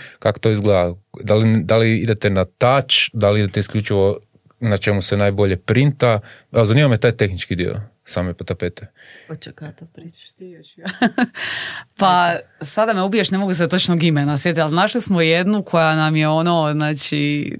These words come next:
Speaker 3: ta nam je
Speaker 2: Canva,
Speaker 3: definitivno,
Speaker 2: znači,
Speaker 3: e, Canva, da,
Speaker 2: e,
Speaker 3: e.
Speaker 2: znači, u biti, e, tapete,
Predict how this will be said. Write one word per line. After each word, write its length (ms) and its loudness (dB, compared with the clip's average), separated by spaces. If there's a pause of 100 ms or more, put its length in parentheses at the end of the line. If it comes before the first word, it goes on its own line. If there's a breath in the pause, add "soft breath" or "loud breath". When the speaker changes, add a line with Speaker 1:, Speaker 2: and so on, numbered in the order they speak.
(360)
Speaker 3:
ta 160 2
nam 160 0
je 100 0
Speaker 2:
Canva, 200 2
Speaker 3:
definitivno, 340 0
Speaker 2:
znači, 100 0
Speaker 3:
e, 120 2
Canva, 320 0
da, 360 0
Speaker 2:
e, 40 0
Speaker 3:
e. 40 0
Speaker 2:
znači, 280 -2
u 80 -4
biti, 340 -4 (200)
e, 180 0
tapete, 500 -2